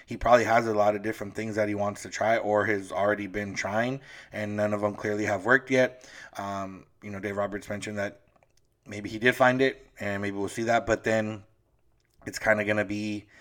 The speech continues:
you know, the, the thing with Bellinger is that he's still gonna give you, you know,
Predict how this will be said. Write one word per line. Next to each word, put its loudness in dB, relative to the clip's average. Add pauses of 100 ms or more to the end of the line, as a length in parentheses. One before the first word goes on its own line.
(920)
you 0
know, 8
the, 6
the 0
thing 0
with -2
Bellinger 4
is 2
that 4
he's -10
still 0
gonna -2
give -2
you, -8 (460)
you -12
know, -14